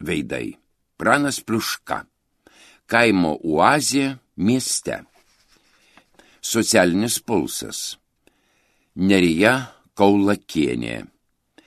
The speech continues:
Vilniaus centrą su baltąja lazdele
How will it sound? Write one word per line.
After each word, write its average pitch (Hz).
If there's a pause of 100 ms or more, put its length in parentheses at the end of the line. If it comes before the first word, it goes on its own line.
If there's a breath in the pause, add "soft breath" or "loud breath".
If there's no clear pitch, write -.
(480 soft breath)
Vilniaus 98
centrą 147
su -
baltąja 78
lazdele 71